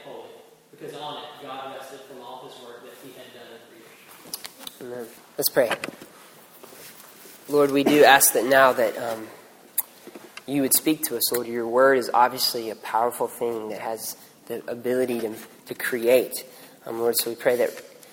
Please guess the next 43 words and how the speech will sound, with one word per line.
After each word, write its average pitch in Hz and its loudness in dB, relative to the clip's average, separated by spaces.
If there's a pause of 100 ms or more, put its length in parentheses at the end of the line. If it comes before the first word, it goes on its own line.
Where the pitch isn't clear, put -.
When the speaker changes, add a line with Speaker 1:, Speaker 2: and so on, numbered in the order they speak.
(220)
Speaker 2:
now 131 10
that 120 0
your 131 -2
word 127 6
would 120 -4
create 127 0
in 120 -2
us, 120 0
Lord, 139 -4
that 113 -2
it 113 -2
would 104 -14
remake 127 -2
us 131 -2
and 104 -8
shape 120 0
us. - 0 (560)
Um, 120 -16 (260)
Lord, 120 -4
that 123 -2
you'd 123 -6
be 123 -2
our 110 -2
teacher, 143 -4 (140)
Lord, 120 -4
by 117 -2
the - -12
power 127 2
of 123 -4
your 123 -6
Spirit. 117 -4 (640)
Lord, 123 -2
in 123 0
your 110 0
kindness 123 0
and 117 -6
in 110 -8
your 110 -14
grace 110 -2
and 113 -4
mercy, 110 -4
would 107 -12
you 113 -8